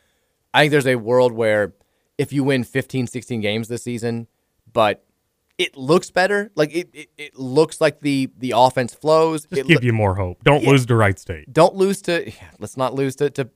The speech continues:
Speaker 1: to Bellarmine and Wright State and App State and Lipscomb and have it not be surprising after a while. Let's beat some good teams on the schedule. Let's not lose ten games by twenty points or more. Let's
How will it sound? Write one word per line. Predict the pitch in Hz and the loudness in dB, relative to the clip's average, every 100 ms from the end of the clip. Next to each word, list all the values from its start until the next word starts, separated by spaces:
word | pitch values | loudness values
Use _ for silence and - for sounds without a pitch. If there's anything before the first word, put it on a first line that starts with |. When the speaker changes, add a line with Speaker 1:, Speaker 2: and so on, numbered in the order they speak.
| _ _ _ - | _ _ _ -10
Speaker 1:
to | 127 | -4
Bellarmine | 127 135 139 135 | 0 0 0 0
and | 123 | 0
Wright | 123 - | -2 -2
State | 139 | -4
and | 135 | -2
App | 123 127 | -2 -4
State | - 131 | -4 -4
and | 113 | -2
Lipscomb | 131 - 135 | -4 -2 -4
and | 117 | -2
have | 123 | -2
it | 120 | -2
not | 120 131 - | 0 0 0
be | |
surprising | 143 - 131 135 117 117 | -6 -2 0 0 0 -2
after | 107 113 | -4 -4
a | 104 | -4
while. | 98 98 98 107 _ _ _ _ | -2 0 -2 -4 _ _ _ _
Let's | 127 170 127 | 0 0 0
beat | 120 185 - | -6 -6 -2
some | 175 156 | -2 0
good | 160 | -4
teams | 156 156 | -4 -6
on | 143 | -4
the | 147 | -6
schedule. | 117 95 85 90 101 _ _ _ _ - | -6 -8 -8 -12 -14 _ _ _ _ -6
Let's | 117 165 - | 0 0 0
not | 139 147 - | 2 2 2
lose | 131 139 135 131 120 - _ _ _ | -2 0 2 -2 -6 -14 _ _ _
ten | - 151 156 | -2 0 2
games | 143 135 139 127 | 0 0 -2 -2
by | 120 | -4
twenty | - 127 | -2 -6
points | 127 127 117 | -4 -4 -4
or | 135 | -6
more. | 98 101 101 _ _ _ _ _ _ - | -10 -14 -18 _ _ _ _ _ _ -18
Let's | 117 135 151 - - - | -2 2 2 0 -18 -18